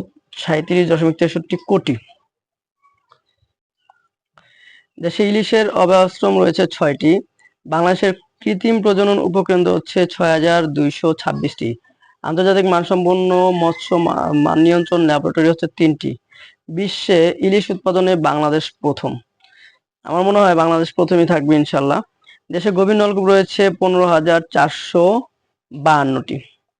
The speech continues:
তো মানব সম্পদ উন্নয়নের মধ্যে হচ্ছে দেশে ওয়ান স্টপ ক্রাইসিস সেল রয়েছে, আহ, সাতষট্টিটি। দেশে সরকারি বেসরকারি কারিগরি শিক্ষা প্রতিষ্ঠান রয়েছে এগারো হাজার একশো আঠারোটি। সরকারি বিশ্ববিদ্যালয়ের সংখ্যা হচ্ছে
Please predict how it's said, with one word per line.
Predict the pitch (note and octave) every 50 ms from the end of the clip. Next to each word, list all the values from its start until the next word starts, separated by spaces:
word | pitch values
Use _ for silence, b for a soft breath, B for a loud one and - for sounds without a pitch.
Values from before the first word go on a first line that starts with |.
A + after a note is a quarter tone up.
| _ _ -
তো | - D3 D3 E3+ E3+ -
মানব | - E3+ E3+ F#3+ G#3+ A3
সম্পদ | - - A3 G#3+ G#3 G#3+ F#3+
উন্নয়নের | G3+ G3+ G#3 G#3 G#3 G#3 G#3
মধ্যে | G3+ G3 F#3 F#3
হচ্ছে | F#3 F3+ - - - G3
দেশে | F3+ F3 F3+ F3+ - F#3+
ওয়ান | E3+ E3 E3+ F3 F3+
স্টপ | F3+ - _ G3+ F#3 F3+ F3+ -
ক্রাইসিস | - F#3+ E3+ D#3 E3+ F3 - - F#3 F3 F3+ -
সেল | - - F3 F3 E3+
রয়েছে, | E3+ E3+ E3+ E3 D#3+ E3 - - D#3+ D3 E3+ G3 - _ _ _ _ _ _ _ _ _ _ _ _ _ _ _ _
আহ, | - B2 C3+ C3+ C3+ B2 -
সাতষট্টিটি। | C#3 - - F3 F3 - - F3 - - C#3 - A#2+ B2 C3+ D3 - - D3
দেশে | C#3+ D#3 D#3 - F3+
সরকারি | - - E3+ E3+ F#3 F#3
বেসরকারি | F3 F3 E3+ - F3 E3+ E3+ E3
কারিগরি | - D#3+ D#3 D#3+ D#3+ E3 D#3
শিক্ষা | D#3+ - D#3+ - -
প্রতিষ্ঠান | D#3+ D#3+ D#3+ - - - E3+ D#3+ D#3
রয়েছে | D3+ C#3+ C#3+ - E3+ D#3+ D#3+ - -
এগারো | - C#3 C#3+ D#3 D#3 D#3+
হাজার | D#3+ D3 C#3+ D#3 D3+ D3+ D3+ D3 - _ _ _ b b b b b _
একশো | - C3+ D3 - - - F3 E3
আঠারোটি। | - - D3 C#3+ D#3+ D#3+ B2+ - - C#3 B2 - _ _ b b b b b _
সরকারি | _ - F3+ E3+ E3 G#3 G3+
বিশ্ববিদ্যালয়ের | F#3+ G3+ F3+ - A3 G#3+ G3 G#3 G#3 G3
সংখ্যা | - - F#3+ F#3 - G3+
হচ্ছে | F#3 F3+ -